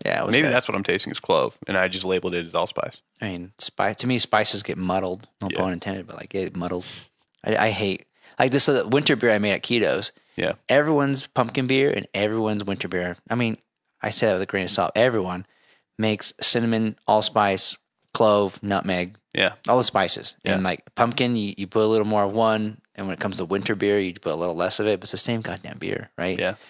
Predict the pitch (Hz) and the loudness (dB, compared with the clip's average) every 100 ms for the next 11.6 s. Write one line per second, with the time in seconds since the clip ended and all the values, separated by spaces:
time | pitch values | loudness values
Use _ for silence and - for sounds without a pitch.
0 | - - _ _ 95 95 131 - 147 123 | -20 -20 _ _ -4 2 2 2 2 2
1 | 113 113 - - - 135 135 139 117 - | 2 2 2 -2 0 0 2 2 2 2
2 | 78 78 - 104 104 - - 107 127 139 | 0 -4 -4 -4 -2 -4 -4 2 2 2
3 | 202 - - 117 - 95 - 156 113 - | 0 0 0 0 0 -4 -2 -2 -2 -4
4 | _ _ - 139 - 302 - 190 202 180 | _ _ 2 4 6 4 4 4 6 6
5 | 185 151 147 131 113 107 113 107 98 90 | 6 6 6 6 4 2 4 4 2 0
6 | - 90 95 98 95 - - - - 104 | 0 -2 0 -2 0 2 0 0 2 4
7 | 98 87 85 110 90 - 104 113 123 107 | 4 4 6 6 6 2 0 2 0 0
8 | - 123 127 98 110 107 98 - 117 123 | 0 4 4 6 4 4 4 4 4 6
9 | 139 120 127 117 - 156 151 156 - - | 4 4 0 0 0 0 -2 -4 -8 -10
10 | - _ _ _ 160 135 131 117 - - | -10 _ _ _ 2 4 4 4 4 2
11 | 123 123 143 156 151 | 4 4 2 -2 -4